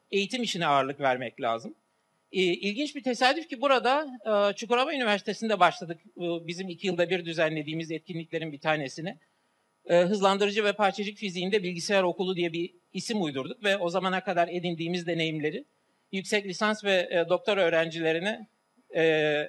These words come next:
aktarmaya çalıştık. Bu okullar şu anda da devam ediyor. En son, e, Eskişehir'e gittik.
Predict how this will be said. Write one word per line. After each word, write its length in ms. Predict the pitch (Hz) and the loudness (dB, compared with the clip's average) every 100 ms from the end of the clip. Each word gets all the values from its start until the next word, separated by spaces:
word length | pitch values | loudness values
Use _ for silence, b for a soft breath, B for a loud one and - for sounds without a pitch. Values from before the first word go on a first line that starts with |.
| - | 0
aktarmaya 580 | 185 - 165 170 170 175 | 2 6 6 6 0 0
çalıştık. 420 | 139 123 - 175 | -4 -4 -10 -10
Bu 240 | 160 170 | -6 -4
okullar 340 | 165 185 170 165 | -4 2 4 4
şu 140 | 202 | 2
anda 220 | 170 156 | 0 0
da 120 | 180 | -2
devam 320 | 165 156 156 151 | 0 2 2 0
ediyor. 240 | 135 147 | -6 -4
En 100 | 156 | -4
son, 400 | 156 175 175 170 170 - | -4 -6 -6 -8 -14 -8
e, 400 | 143 139 135 135 139 | -2 2 2 2 -2
Eskişehir'e 480 | 143 185 170 143 | -8 -8 -4 -4
gittik. 260 | 123 120 | -6 -14